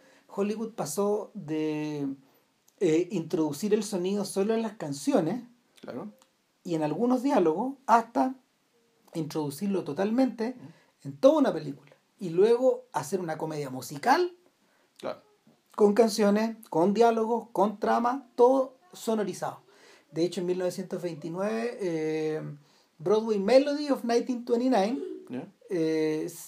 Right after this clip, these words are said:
Speaker 1: se convirtió en la ganadora del Oscar en el año treinta. Todo mientras Chaplin continuaba rodando.
Speaker 2: Ya.
Speaker 1: Entonces, el desafío después era, "¿qué hago con la banda sonora por la cresta?". Y lo que hizo finalmente fue componerla.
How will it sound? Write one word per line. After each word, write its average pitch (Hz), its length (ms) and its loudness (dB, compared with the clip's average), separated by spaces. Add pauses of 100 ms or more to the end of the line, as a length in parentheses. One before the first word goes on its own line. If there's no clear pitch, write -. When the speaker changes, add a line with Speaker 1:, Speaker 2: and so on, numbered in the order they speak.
(120)
Speaker 1:
se 180 120 -4
convirtió 165 380 -2
en 220 60 2
la 214 80 2
ganadora 196 380 2
del 202 140 2
Oscar 233 280 0
en 165 80 -2
el 160 80 -2
año 165 200 -4
treinta. 170 440 -2 (560)
Todo 214 240 4
mientras 202 320 -4
Chaplin 196 280 -2
continuaba 170 540 -4
rodando. 175 480 -4 (260)
Speaker 2:
Ya. 117 160 -8 (460)
Speaker 1:
Entonces, 175 540 -2
el 175 100 -4
desafío 190 500 -4
después 190 460 -4
era, 180 300 -6 (420)
"¿qué 240 320 -4
hago 202 300 -4
con 170 160 -10
la 156 80 -8
banda 185 240 -8
sonora 170 400 -12
por 175 100 -12
la 165 140 -10
cresta?". 208 400 -6 (1400)
Y 202 80 -6
lo 165 140 -2
que 160 100 -4
hizo 196 240 -4
finalmente 185 540 -8
fue 190 100 -8
componerla. 190 800 -4